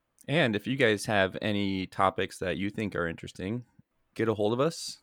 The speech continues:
Uh, we don't have a platform up now, but we will be creating one soon where you can interact with us and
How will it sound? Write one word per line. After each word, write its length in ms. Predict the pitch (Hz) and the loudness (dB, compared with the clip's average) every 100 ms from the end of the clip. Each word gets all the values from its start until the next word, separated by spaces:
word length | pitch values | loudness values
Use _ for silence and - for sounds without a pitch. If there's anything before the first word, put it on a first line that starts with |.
| _ _ | _ _
Uh, 140 | 95 95 | -8 -4
we 100 | 113 | -2
don't 140 | 127 | -2
have 120 | 120 | -2
a 40 | 113 | -4
platform 360 | - - 123 113 | -2 -2 0 -4
up 120 | - | -4
now, 280 | 98 104 143 | -2 0 0
but 160 | 110 | -2
we 120 | 123 101 | -2 0
will 180 | 104 110 | 0 0
be 160 | 107 | -2
creating 420 | 101 107 110 110 104 | -4 -4 -2 0 -2
one 120 | 104 | -4
soon 360 | - 107 117 131 | -4 -2 0 0
where 180 | 101 | 0
you 160 | 101 101 | 0 -4
can 160 | - 101 | -6 -6
interact 380 | 98 95 98 | -2 0 -2
with 100 | - | -2
us 220 | 98 98 101 | -2 -2 -2
and 220 | 95 | -6